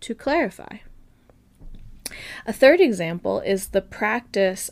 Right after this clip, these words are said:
of adopting frozen embryos.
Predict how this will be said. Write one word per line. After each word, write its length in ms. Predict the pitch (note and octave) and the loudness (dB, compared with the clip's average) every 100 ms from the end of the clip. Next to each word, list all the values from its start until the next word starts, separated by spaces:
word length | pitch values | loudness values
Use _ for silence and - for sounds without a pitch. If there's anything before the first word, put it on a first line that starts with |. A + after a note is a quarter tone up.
| - | -6
of 160 | F#3+ | -2
adopting 640 | F#3+ F3+ G3+ G3+ - F#3 F#3 | -2 0 0 0 -4 -6 -4
frozen 600 | - F#3+ F#3+ F#3 F#3 - | 0 2 2 0 -4 -2
embryos. 1000 | B3 D4+ C#4+ D#3 F#2 - - - - | -2 0 0 -2 -4 -10 -12 -12 -12